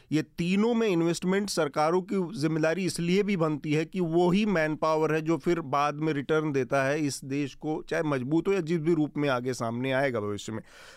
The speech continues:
तो इसलिए ये स्वास्थ्य में और इसलिए ये जो, अ, शिक्षा के क्षेत्र में जो इन्वेस्टमेंट है, इसमें घटाव या बढ़ाव के बारे में हमें बात करनी चाहिए, इस पर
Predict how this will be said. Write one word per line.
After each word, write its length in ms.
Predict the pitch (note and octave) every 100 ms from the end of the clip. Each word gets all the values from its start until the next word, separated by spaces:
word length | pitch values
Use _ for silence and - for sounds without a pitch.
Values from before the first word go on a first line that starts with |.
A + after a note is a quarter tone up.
| -
तो 100 | G3+
इसलिए 500 | - G3+ A3 G#3+ A3+
ये 220 | G#3 F#3+
स्वास्थ्य 680 | F3+ D#3 - D3 E3 - E3
में 320 | E3 D#3+ D#3+ - -
और 160 | C3
इसलिए 360 | B2+ C3+ C3+ C3+
ये 60 | C3
जो, 220 | C3 B2
अ, 680 | A2+ C#3 C3+ B2 A#2 B2 - - -
शिक्षा 340 | - D3 - D3
के 100 | C#3
क्षेत्र 300 | C#3+ B2+ C3+
में 140 | C#3
जो 160 | C3 B2+
इन्वेस्टमेंट 580 | B2 A#2+ C3+ C#3 C3
है, 420 | B2 A#2+ - - - -
इसमें 420 | D3+ D3 E3+ D#3+
घटाव 680 | C3+ C#3 C3+ C#3 C#3+ C#3+ - B2+
या 120 | C3+
बढ़ाव 600 | B2+ C3 B2+ C3+ C#3+ C3 - -
के 100 | C3+
बारे 240 | B2+ B2+
में 100 | B2+
हमें 240 | B2 B2
बात 260 | A#2 A#2 A#2
करनी 240 | B2+ A#2+
चाहिए, 200 | B2 C3+
इस 100 | B2+
पर 240 | - B2+